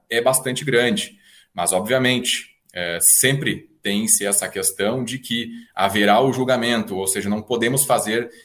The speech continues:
esse julgamento antecipado, como infelizmente, via de regra, acontece, né? Nós desconhecemos o processo. Nós, eh, nós temos informações através da mídia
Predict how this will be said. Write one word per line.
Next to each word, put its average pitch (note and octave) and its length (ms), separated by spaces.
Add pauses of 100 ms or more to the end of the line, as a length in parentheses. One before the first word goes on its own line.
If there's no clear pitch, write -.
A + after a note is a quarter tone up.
(120)
esse A#2+ 340
julgamento A#2 760
antecipado, B2+ 800
como B2+ 260
infelizmente, C3 760
via A#2 200
de A#2+ 80
regra, A2 300
acontece, A2+ 600 (400)
né? F2 200
Nós G#2+ 240
desconhecemos B2+ 680
o G2 60
processo. - 500 (400)
Nós, G2 420
eh, G2 420
nós G#2 420 (180)
temos C#3 380
informações A#2 880
através A#2 480
da A2+ 100
mídia A2 500